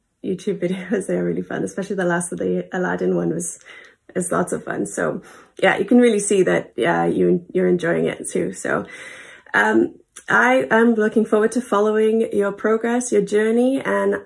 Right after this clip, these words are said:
as I said, I will pop, uh, the link to your YouTube channel and also your website in the description for anyone else who would like to follow along too. Uh,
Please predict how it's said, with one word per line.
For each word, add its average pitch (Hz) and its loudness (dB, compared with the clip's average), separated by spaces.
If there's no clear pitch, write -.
as 196 0
I 202 0
said, 202 -2
I 196 2
will 190 2
pop, 208 -4
uh, 196 0
the 196 -4
link 202 0
to 202 -8
your 185 -2
YouTube 233 -2
channel 202 0
and 185 2
also 185 -4
your - -6
website 190 -4
in 185 0
the 180 -2
description 311 -4
for 247 -6
anyone 208 0
else 202 -6
who 214 -10
would 202 -6
like 202 -4
to 202 -6
follow 196 0
along 196 -2
too. 277 0
Uh, 220 2